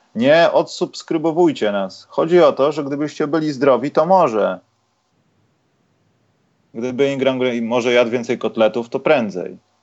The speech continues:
Ale w momencie, kiedy staliście się chorzy, a myśmy tego nie przewidzieli, że będziecie chorzy w październiku. Po prostu według mnie mieliście nie dać rady, ale uważam, że gdyby wszystko dobrze poszło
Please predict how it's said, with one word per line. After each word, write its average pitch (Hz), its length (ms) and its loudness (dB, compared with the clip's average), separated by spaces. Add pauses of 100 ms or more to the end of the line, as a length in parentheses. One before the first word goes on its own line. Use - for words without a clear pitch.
(720)
Ale 127 360 0
w 117 60 -8
momencie, 127 400 -6
kiedy 127 280 -6 (680)
staliście 127 480 -2
się 120 120 0
chorzy, 113 380 2
a 117 40 0
myśmy 131 280 -4
tego 135 180 2
nie 143 100 -2
przewidzieli, 160 460 2
że 160 80 2
będziecie 120 360 -2
chorzy 104 300 -4
w - 40 -20
październiku. 98 600 -8
Po 113 120 -8
prostu 117 360 -4
według 123 360 -2
mnie 110 340 -2
mieliście 117 380 -4
nie 113 80 2
dać 117 200 0
rady, 147 340 4
ale 101 140 4
uważam, 104 600 -2
że 107 120 -18
gdyby 104 320 -12
wszystko - 340 -8
dobrze 107 280 -4
poszło 110 520 -2